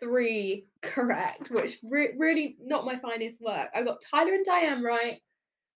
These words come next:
Flirt and Vito right, and Helen and Gorka right. Um,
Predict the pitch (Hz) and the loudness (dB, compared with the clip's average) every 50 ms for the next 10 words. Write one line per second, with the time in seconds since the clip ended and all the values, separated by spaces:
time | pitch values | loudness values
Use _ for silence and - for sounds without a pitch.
0 | _ _ - 277 269 294 - 285 277 262 262 247 247 254 - 247 220 214 208 208 | _ _ 2 2 4 4 4 4 2 2 0 -2 -2 -4 -2 0 2 4 4 4
1 | 202 202 202 208 202 - - _ _ _ _ _ _ - 220 214 214 - - - | 4 2 2 0 0 -2 -6 _ _ _ _ _ _ -6 -6 -6 -6 -8 -8 -4
2 | 120 107 104 202 196 196 196 147 151 165 - - - - 90 85 78 67 - - | -2 -2 -2 0 -2 -2 -2 -2 -2 -2 -4 -6 -10 -10 -8 -8 -6 -6 -8 -10
3 | - _ _ _ _ _ _ _ _ _ _ _ _ _ - 233 240 240 240 240 | -10 _ _ _ _ _ _ _ _ _ _ _ _ _ 2 4 6 6 8 6
4 | 233 233 233 233 233 240 233 | 6 6 4 4 0 -4 -10